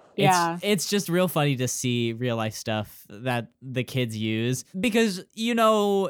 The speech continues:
Speaker 1: in T V shows, you get the eye pairs or whatever, like the
Speaker 2: Yeah, you get that
Speaker 1: off-brand
Speaker 2: weird bag of chips.
Speaker 1: Yeah, yeah. That's always in every T V show or something.
Speaker 2: Yeah, yeah.
Speaker 1: Mm-hmm.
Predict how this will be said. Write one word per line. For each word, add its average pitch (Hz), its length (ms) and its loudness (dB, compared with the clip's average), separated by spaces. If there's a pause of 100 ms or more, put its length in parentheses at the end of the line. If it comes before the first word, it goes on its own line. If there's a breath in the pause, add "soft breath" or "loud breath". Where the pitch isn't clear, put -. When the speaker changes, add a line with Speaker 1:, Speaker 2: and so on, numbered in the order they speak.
Speaker 1:
in 170 200 0
T 170 180 0
V 151 160 2
shows, 139 640 0 (840)
you 160 120 0
get 151 200 2
the 147 180 0
eye 135 200 2
pairs 107 800 -4 (100)
or 143 100 -2
whatever, 123 520 0
like 127 200 -2
the - 120 2
Speaker 2:
Yeah, 254 240 10
you 220 220 0
get 294 160 4
that 311 220 8
Speaker 1:
off-brand 214 160 4
Speaker 2:
weird 262 380 6
bag 233 280 4
of 240 120 -4
chips. - 760 -2 (160)
Speaker 1:
Yeah, 165 800 4
yeah. 190 460 4
That's 202 260 2
always 202 500 4
in 175 380 2
every 156 340 0
T 156 200 2
V 131 200 2
show 156 320 2
or 156 100 2
something. 165 280 2
Speaker 2:
Yeah, 170 440 4 (200)
yeah. 170 340 2
Speaker 1:
Mm-hmm. 131 320 -2